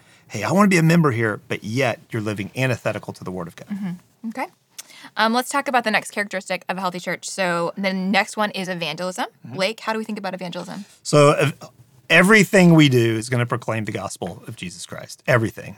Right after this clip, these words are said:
Speaker 1: You know, th-, so think about it from a, um, a corporate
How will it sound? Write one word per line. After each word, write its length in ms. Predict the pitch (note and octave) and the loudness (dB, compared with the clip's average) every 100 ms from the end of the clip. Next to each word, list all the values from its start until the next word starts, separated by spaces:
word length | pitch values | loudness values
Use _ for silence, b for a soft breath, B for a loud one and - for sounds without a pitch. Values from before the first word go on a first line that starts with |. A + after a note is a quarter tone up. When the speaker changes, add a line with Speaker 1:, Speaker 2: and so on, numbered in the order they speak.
| _ | _
Speaker 1:
You 100 | C#3 | -2
know, 160 | B2+ - _ | -2 -2 _
th-, 140 | E3 - | -12 -8
so 160 | A#2 | -8
think 240 | A2 C#3 B2+ | -2 0 2
about 240 | C3 B2+ | 2 2
it 100 | C3+ | 0
from 240 | - B2+ A#2+ | 0 0 2
a, 260 | A2+ A2+ A2 b b b b - | 0 -2 -6 b b b b -6
um, 520 | A#2 G#2+ G2+ F#2+ G2+ _ _ - | -4 -4 -6 -10 -14 _ _ -16
a 40 | |
corporate 540 | - F#3 G3 G#3+ G3 | 0 6 8 8 4